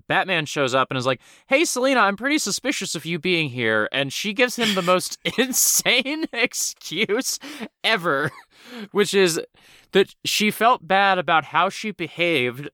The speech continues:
earlier, and so she came back to apologize and was surprised to find the museum was closed.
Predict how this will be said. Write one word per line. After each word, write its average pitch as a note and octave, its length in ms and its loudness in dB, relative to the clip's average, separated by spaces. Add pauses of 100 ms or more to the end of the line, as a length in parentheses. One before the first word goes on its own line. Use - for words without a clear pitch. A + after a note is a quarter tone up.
earlier, C3+ 640 4
and D3 200 -4
so D#3+ 140 0
she D3+ 180 -2
came G3 320 -2
back G3 220 2
to F3 140 -6
apologize C3+ 840 2
and E3+ 140 0
was E3+ 120 0
surprised B3 680 2
to D#3 80 -4
find E3 400 2
the G#3 100 -4
museum A#3 580 -2
was C#3+ 160 -6
closed. G2+ 640 -2